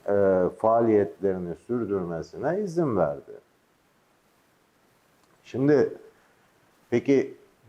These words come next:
güçler dengesi acaba oluşmuş oldu mu? Hayır.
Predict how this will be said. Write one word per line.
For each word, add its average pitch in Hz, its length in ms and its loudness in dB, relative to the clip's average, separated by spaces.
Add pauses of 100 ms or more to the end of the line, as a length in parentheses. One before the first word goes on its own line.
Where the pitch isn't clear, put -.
(160)
güçler 147 540 0
dengesi 107 680 -2 (100)
acaba 87 680 -2 (140)
oluşmuş 85 600 -8
oldu 78 380 -4
mu? 143 300 -4 (580)
Hayır. 143 360 0